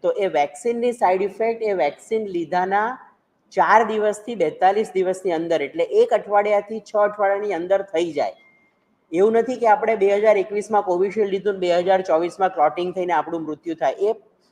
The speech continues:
પોસિબલ જ નથી, નંબર વન. નંબર ટુ, આ ટી ટી એસ ને કારણે જે ક્લોટિંગ થાય છે ને, એ ક્લોટિંગ મુખ્યત્વે બ્રેઇન અને મસલના વેઇન્સમાં થતું હોય છે.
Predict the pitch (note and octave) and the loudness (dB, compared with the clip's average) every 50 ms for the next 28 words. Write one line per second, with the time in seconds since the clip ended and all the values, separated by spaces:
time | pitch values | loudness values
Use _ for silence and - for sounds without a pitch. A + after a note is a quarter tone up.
0 | _ _ D#3 D#3+ D#3+ - - A#3+ G#3 A3 A3 A3 G3+ F3+ E3+ E3+ C#3+ - D3 C3+ | _ _ 2 2 2 2 -4 -4 -2 0 2 2 0 0 -4 -8 -8 -8 -8 -8
1 | C#3 D3 D#3 E3 F3 E3 D#3 D3+ D3 B2+ A#2 A2+ - _ _ _ _ _ _ _ | -6 -6 -2 -2 -2 0 2 0 0 -2 -4 -12 -18 _ _ _ _ _ _ _
2 | _ _ D#3 E3+ F#3 G3 A#3+ C4 B3+ B3+ - C4+ C4 C4+ C#4 C#4 - G#3 G#3+ G#3+ | _ _ -4 -4 0 2 2 2 2 2 -2 -2 -2 -2 -2 2 2 0 0 0
3 | - G3 G3 F#3+ - B3+ B3+ C4 B3+ B3+ B3+ C4 B3+ A#3+ G#3+ A#3 G#3+ G#3+ A3 A3+ | -2 -4 -4 -4 -6 -6 0 2 2 2 2 0 -4 -2 2 2 2 2 2 0
4 | A#3 A3+ G3 A#3+ A3 A3+ G#3 F3 - E3+ - A3 A#3 A3+ A3+ A#3+ A3+ A3+ A3+ - | -2 0 0 -2 -2 0 0 0 0 0 0 -4 -4 -2 0 0 0 0 0 -2
5 | C4 G#3+ F3+ D3+ D3+ - _ _ _ _ _ F#3 F#3+ - F#3 F#3 F3+ F#3 F#3 B3 | -4 -4 -4 -6 -8 -10 _ _ _ _ _ -4 -4 -2 0 0 0 0 -2 -6
6 | A#3+ A3 F#3+ F3+ - _ _ A#3 A3+ A3 - A#3+ A#3+ A3+ F#3+ - E3+ E3+ F#3 G3+ | -8 -6 -6 -6 -8 _ _ -4 -4 -2 -2 -2 -2 -2 -2 -6 -2 0 2 2
7 | A3+ B3+ C4+ C4+ - - F#3 G#3 A3+ A3 G3 D#3+ D3+ D#3 - - A3 A#3 A#3 A#3 | 2 0 -2 -6 -8 -8 -4 -4 -4 -4 -2 -4 -4 -6 -2 0 2 2 2 2
8 | A3+ A3+ A#3 A#3 A#3+ A#3+ A#3+ - - - _ D#3+ F3 F3 F3+ F3+ E3+ - G3 G3 | 2 2 2 4 2 0 -2 -8 -16 -20 _ -4 -2 -2 -2 -2 -4 -2 0 0
9 | F3 - - D3 - D#3 D3 C3+ A#2+ A#2 - - A2 G#2 | 0 0 -4 -10 -8 -4 -4 -4 -4 -4 -8 -14 -18 -18